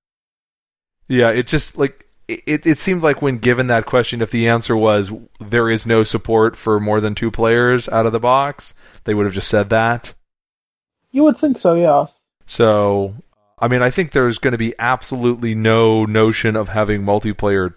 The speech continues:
Speaker 1: tournaments.
Speaker 2: No.
Speaker 1: Like,
Speaker 2: No.
Speaker 1: they're just gonna be one-on-one, which is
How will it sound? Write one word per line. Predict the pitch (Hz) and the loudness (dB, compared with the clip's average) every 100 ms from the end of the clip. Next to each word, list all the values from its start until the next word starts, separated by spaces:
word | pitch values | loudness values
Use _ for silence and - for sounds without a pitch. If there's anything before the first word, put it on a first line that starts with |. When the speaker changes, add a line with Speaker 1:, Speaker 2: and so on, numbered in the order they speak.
| _ _ | _ _
Speaker 1:
tournaments. | - 98 98 113 180 269 302 - - - - _ _ _ | -12 -8 -6 -2 -2 -2 -6 -12 -12 -12 -16 _ _ _
Speaker 2:
No. | 165 85 - - _ - | -4 -4 -4 -14 _ -14
Speaker 1:
Like, | 123 117 117 | 0 0 2
Speaker 2:
No. | |
Speaker 1:
they're | 117 110 | 2 2
just | 113 - | -2 -2
gonna | 113 | -2
be | 110 | 0
one-on-one, | 110 101 95 | 0 0 -2
which | 98 98 | -4 -4
is | 98 | -8